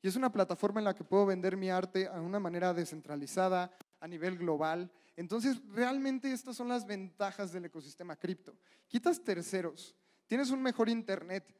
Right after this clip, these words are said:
tienes una mejor computadora, te puedes comunicar a nivel global. En el tema DeFi, finanzas descentralizadas, era lo que yo les decía, quiero un préstamo, se lo pido a alguien de Turquía, no me importa, ¿por qué tiene que pasar por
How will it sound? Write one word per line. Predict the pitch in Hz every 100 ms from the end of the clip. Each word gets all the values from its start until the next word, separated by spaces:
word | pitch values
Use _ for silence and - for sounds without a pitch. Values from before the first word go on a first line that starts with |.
| _
tienes | 202 220
una | 240 233
mejor | 190 190 -
computadora, | 190 175 151 151 175 160
te | - 165
puedes | 208 220
comunicar | 226 190 170 - 175
a | 190
nivel | 170 156 165
global. | 165 151 147 135 _ _ _ _ _ _ _ _ _ _ _ _ -
En | 185
el | 185
tema | 180 226 220
DeFi, | 196 220 220 190 165 147 _ _ _ _ -
finanzas | - 185 196 226
descentralizadas, | 202 190 170 156 147 127 185 180 139
era | 175 180
lo | 170
que | 165
yo | 165
les | 175 156
decía, | - 185 156
quiero | - 180 185
un | 190
préstamo, | - 214 208 - 165 151 139 _ _ _
se | - 180
lo | 160
pido | 208 240
a | 254
alguien | 254 254 269
de | 226 165 - _
Turquía, | - 156 - 285 269
no | 190
me | 226
importa, | 240 - 269 269 190
¿por | 175
qué | 196
tiene | 247 262
que | 226
pasar | 170 165 190
por | 185 202 170